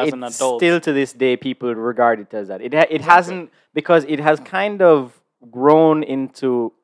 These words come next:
Speaker 2: um,
Speaker 1: Popularity.
Speaker 2: yeah, commercial
Speaker 1: Way more,
Speaker 2: popularity.
Speaker 1: yeah, way
Speaker 2: but
Speaker 1: more
Speaker 2: it
Speaker 1: than
Speaker 2: still is regarded as the cool kid.
Speaker 1: Mm-hmm.
Speaker 2: Like, people still have the
Speaker 1: Mm-hmm.
Speaker 2: Jack Skellington nails and the costumes and,
Speaker 1: You can
Speaker 2: and
Speaker 1: buy a Jack Skellington hoodie right now.
Speaker 2: Yeah.
Speaker 1: Nobody would, yeah.
Speaker 2: Yeah,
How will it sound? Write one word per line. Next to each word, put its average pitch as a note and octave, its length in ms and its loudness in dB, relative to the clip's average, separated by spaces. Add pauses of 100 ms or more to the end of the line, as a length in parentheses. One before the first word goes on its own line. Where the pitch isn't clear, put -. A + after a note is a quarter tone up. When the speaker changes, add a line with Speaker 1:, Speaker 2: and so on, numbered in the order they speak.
(140)
Speaker 2:
um, A#2+ 100 2
Speaker 1:
Popularity. C3+ 720 0
Speaker 2:
yeah, D3 260 4
commercial D#3+ 400 2
Speaker 1:
Way - 40 2
more, C#3 80 2
Speaker 2:
popularity. C3+ 520 2
Speaker 1:
yeah, C#3+ 160 -2
way B2 220 -12
Speaker 2:
but D#3 120 4
Speaker 1:
more E3+ 60 2
Speaker 2:
it E3 60 -4
Speaker 1:
than B2 80 -12
Speaker 2:
still F#3 260 0
is D#3+ 180 -2
regarded D3+ 420 4
as C#3 180 2
the C3 80 -8
cool D3+ 260 -4
kid. F3+ 220 -6
Speaker 1:
Mm-hmm. - 500 -14
Speaker 2:
Like, D3 160 2
people F#3+ 260 -4
still E3 360 0
have D3+ 240 6
the C#3+ 80 2
Speaker 1:
Mm-hmm. B2+ 80 0
Speaker 2:
Jack C#3 220 2
Skellington C3+ 600 -6
nails D3 320 -2
and C3 100 -4
the A#2 60 -8
costumes C3+ 640 -2
and, A#2 200 -2
Speaker 1:
You G#2+ 60 -14 (420)
can B2+ 180 -2
Speaker 2:
and - 80 -4
Speaker 1:
buy G#3+ 140 2
a G3 60 2
Jack F3 260 -4
Skellington F#3 340 -8
hoodie E3+ 220 -4
right D#3+ 260 -6
now. F#3 260 -12
Speaker 2:
Yeah. D3 140 -2
Speaker 1:
Nobody D3 460 -10
would, D#3 260 -10 (160)
yeah. D#3 140 -20 (260)
Speaker 2:
Yeah, B2+ 320 4